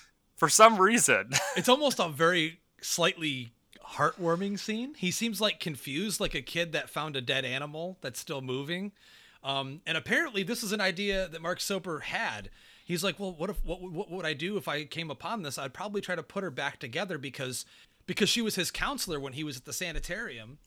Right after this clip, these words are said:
Speaker 2: So it's like, he's, he cares about her. He's upset that she's dead.
Speaker 1: <laughs> Uh, uh, sure. <laughs> Makes about as much sense as anything else in this movie.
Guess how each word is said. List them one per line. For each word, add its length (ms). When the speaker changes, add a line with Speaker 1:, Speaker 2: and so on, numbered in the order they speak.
Speaker 2:
So 200
it's 140
like, 280
he's, 300
he 140
cares 280
about 300
her. 60
He's 180
upset 400
that 120
she's 260
dead. 380
Speaker 1:
<laughs> 80
Uh, 220
uh, 240
sure. 540
<laughs> 1000
Makes 180
about 220
as 80
much 160
sense 280
as 120
anything 260
else 220
in 80
this 100
movie. 320